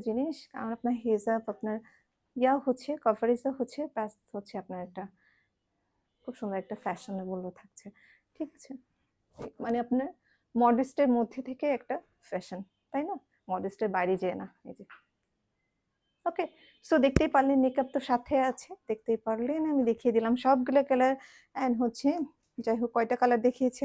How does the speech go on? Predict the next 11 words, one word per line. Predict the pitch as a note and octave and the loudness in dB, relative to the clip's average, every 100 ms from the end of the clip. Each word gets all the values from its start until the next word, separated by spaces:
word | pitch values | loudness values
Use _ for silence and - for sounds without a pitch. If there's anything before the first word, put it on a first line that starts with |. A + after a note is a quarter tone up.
| A#3 | 0
আমার | A3 A3 | 0 -2
এখন | A#3 A3 | -2 0
মনে | A#3+ C#4+ | 4 6
নেই। | C4+ C#4+ - _ _ _ _ _ - _ _ _ _ _ _ - B3 | 6 4 -2 _ _ _ _ _ -20 _ _ _ _ _ _ -10 0
So | E4 D#4 C4 | 4 6 6
দুইটা | C4+ C4+ C#4+ C#4 A3+ G3+ G3 G3+ | 6 8 8 8 6 0 -2 0
ডিজাইনই | A#3 C#4 D4+ F#4+ F#4 A#3+ | 4 6 4 2 2 2
আমি | A3 G#3 | 2 -2
একসাথে | - D4 C#4 B3+ | -4 -4 -4 2
করে | A3+ F#3+ | 4 4
দেখিয়েছি, | F#3+ - B3 B3+ | 0 0 0 -2